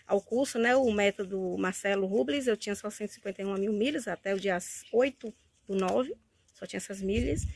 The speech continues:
e ao oito, nove do nove, né, até dois de dezembro, eu alcancei, eu vou dar uma pescadinha aqui rapidinho, eu alcancei dois milhões quinhentos e sessenta e seis mil e vinte e três milhas, né, eu alcancei essas milhas, eu era bronze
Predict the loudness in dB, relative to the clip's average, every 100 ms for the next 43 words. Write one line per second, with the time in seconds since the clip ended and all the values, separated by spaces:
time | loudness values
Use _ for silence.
0 | -8 -10 0 6 6 8 6 6 4 8
1 | 8 6 0 2 4 2 4 4 6 4
2 | 4 4 4 0 -2 0 2 2 2 0
3 | 2 2 4 2 0 -2 0 0 -2 -8
4 | 0 4 6 6 2 2 -2 -2 -6 -6
5 | -6 -4 -6 -6 -8 -10 -10 -4 -2 -2
6 | -4 -4 -4 -4 -4 2 2 2 0 0
7 | -2 -4 -10 _ _ _ _ _ _ _
8 | -6 0 0 0 -2 -2 -2 -2 -4 -2
9 | -2 -2 -4 -2 -2 -4 -4 -4 -2 -2
10 | 0 2 0 -2 -8 -20 _ _ _ _
11 | 2 2 2 0 0 0 0 2 8 8
12 | 8 6 6 2 0 2 2 4 2